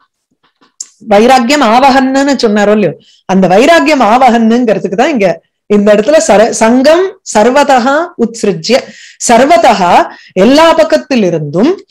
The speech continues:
அஹ், க-, சங்கம் உத்ஸ்ருஜ்ய தன்னுடைய பற்றுதலை விட்டுவிட்டு, விஜ்ஞாத அஜித சம்ஸ்திதிஹி, விஜ்ஞாதா அஜிதஸ்ய ஹரேஹே சம்ஸ்திதிஹி தத்துவம்.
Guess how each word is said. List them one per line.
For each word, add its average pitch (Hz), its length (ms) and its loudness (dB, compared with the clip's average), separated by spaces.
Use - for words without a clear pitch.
அஹ், 240 500 2
க-, 247 200 2
சங்கம் 311 640 0
உத்ஸ்ருஜ்ய 226 880 0
தன்னுடைய 262 520 2
பற்றுதலை 349 960 2
விட்டுவிட்டு, 233 1040 -2
விஜ்ஞாத 285 840 2
அஜித 220 600 0
சம்ஸ்திதிஹி, 240 1000 -2
விஜ்ஞாதா 262 1040 0
அஜிதஸ்ய 277 800 0
ஹரேஹே 269 640 2
சம்ஸ்திதிஹி 247 800 -2
தத்துவம். 226 560 -4